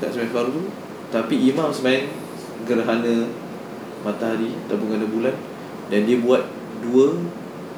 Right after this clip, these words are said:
diri dan dua rukuk. Sebab kita punya, ah, aturan sembahyang tak sama.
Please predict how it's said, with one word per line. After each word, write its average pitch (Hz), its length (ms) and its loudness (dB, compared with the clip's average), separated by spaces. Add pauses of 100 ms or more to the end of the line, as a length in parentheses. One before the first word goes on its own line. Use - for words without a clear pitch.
(200)
diri 127 400 -2
dan 123 240 0
dua 113 240 4
rukuk. 104 220 -2 (340)
Sebab - 460 0
kita 120 320 2
punya, 123 260 -2 (560)
ah, 104 880 0 (400)
aturan 117 400 0
sembahyang 131 400 -2
tak 117 160 -2
sama. 110 240 -2